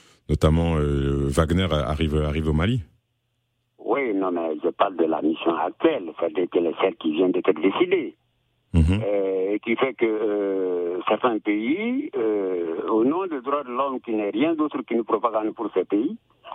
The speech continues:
Speaker 2: euh, de déstabiliser, euh, en fait, euh, notre pays. Parce qu'on a déjà vu ça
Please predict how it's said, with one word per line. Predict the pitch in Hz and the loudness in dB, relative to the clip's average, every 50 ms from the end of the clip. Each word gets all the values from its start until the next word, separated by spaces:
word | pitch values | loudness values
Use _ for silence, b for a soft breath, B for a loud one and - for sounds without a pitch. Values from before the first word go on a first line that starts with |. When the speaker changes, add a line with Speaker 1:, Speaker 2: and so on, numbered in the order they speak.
| B B _ _ _ _ - - | B B _ _ _ _ -2 0
Speaker 2:
euh, | - | 2
de | 82 98 | 2 4
déstabiliser, | - - - - - 165 151 156 160 160 151 143 170 285 427 - - _ - | 4 4 4 4 2 0 2 2 2 2 2 2 2 2 0 -2 -4 _ -4
euh, | 165 120 113 - 208 - | -2 -2 -2 -2 -2 -4
en | - - | -2 0
fait, | - 127 - _ - - - - _ _ _ _ - - | 0 0 -2 _ -6 -10 -10 -12 _ _ _ _ -2 0
euh, | 104 95 - - | 0 0 0 2
notre | 113 110 - - _ | 0 0 0 0 _
pays. | - 90 85 76 - _ _ _ _ _ _ _ _ _ _ _ _ - | -6 -4 -4 -4 -6 _ _ _ _ _ _ _ _ _ _ _ _ -2
Parce | - - - | -2 -2 2
qu'on | - 131 - - 117 113 101 | 2 2 2 2 0 0 0
a | 104 98 92 | 0 0 2
déjà | 110 131 127 131 131 123 | 2 2 2 2 -2 -2
vu | 120 117 123 - - | -2 -6 -6 -2 0
ça | - 110 123 147 | 0 0 0 -2